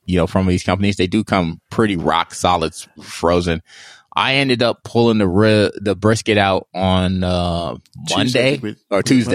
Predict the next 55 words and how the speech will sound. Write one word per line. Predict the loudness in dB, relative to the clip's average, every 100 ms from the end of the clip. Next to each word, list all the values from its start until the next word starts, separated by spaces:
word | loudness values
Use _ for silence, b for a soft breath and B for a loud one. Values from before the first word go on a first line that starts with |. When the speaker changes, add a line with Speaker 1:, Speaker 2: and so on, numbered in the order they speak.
| -2
Speaker 2:
Monday. | -6 _ _ _
Yeah, | -8
Monday | -4 0 0
or |
Tuesday. | 0 -4 -2
I | 0
think | 0
it |
was | 0
Tuesday. | 0 -2 0 -2
I |
think | 0
we | 0
both | 0 0
pulled | -2 -2
Speaker 1:
Yeah. | -4
Speaker 2:
on |
Tuesday. | -4 -6 -6 -8 -8 -2
Speaker 1:
And | 2 4
it |
was | 4 2
perfectly | -2 -4 -2 0 0 0 2
ready | 4 2 0
to | -2
go | 0 2 2 -2 -8
by | -2 0 0 -2
Saturday | -2 -2 -2 -4 -6 -10 -8
'cause | -6
I | -4
seasoned | 0 0 2 2
it | 2
up | 0 -4 -16 B B B B
on | -2 -2
Saturday, | 0 0 2 2 2 2 0 -2
let | -2 0
it | -2
sit | 0 0 0 _ -4
Saturday | 0 2 2 2
morning, | 4 4 2
let | 2 0
it | -4
sit | -2 0 0 -4 _ _ -4
in | -2
the | 0
refrigerator, | 0 2 2 2 2 0
and | 0
then | 0 -2 -4 -4
was | 0
able | 2 0
to | 0
put | -2 -2
it |
on | -2
the | -4
smoker, | -2 0 0 -2